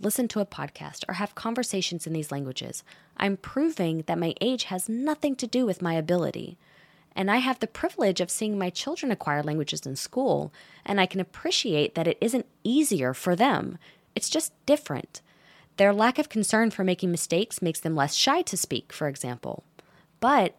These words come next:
my advanced knowledge of English vocabulary and grammar allows me to make more connections faster,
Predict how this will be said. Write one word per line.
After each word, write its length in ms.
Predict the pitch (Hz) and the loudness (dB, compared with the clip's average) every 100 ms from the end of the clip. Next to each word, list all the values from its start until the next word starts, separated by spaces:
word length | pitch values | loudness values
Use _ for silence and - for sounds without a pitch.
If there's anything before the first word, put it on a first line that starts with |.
| - | -4
my 160 | 185 180 | 0 2
advanced 460 | 165 185 202 - | 2 0 0 2
knowledge 320 | 180 180 175 | 2 2 2
of 80 | 165 - | -4 -2
English 380 | 233 320 320 - | 2 2 2 0
vocabulary 600 | 180 - 147 160 147 139 | -2 0 -2 0 -2 -2
and 80 | 139 | -2
grammar 520 | 135 131 127 151 208 | -2 -2 -2 -6 -6
allows 440 | - 180 160 151 170 | -4 0 2 2 2
me 140 | 160 | -4
to 140 | 151 156 | -2 -4
make 200 | 139 - | -6 -4
more 160 | 139 | -4
connections 640 | 139 185 190 - 208 208 - | -4 -2 -2 -2 -2 -2 -2
faster, 600 | 233 294 - - - | 2 2 0 -6 -6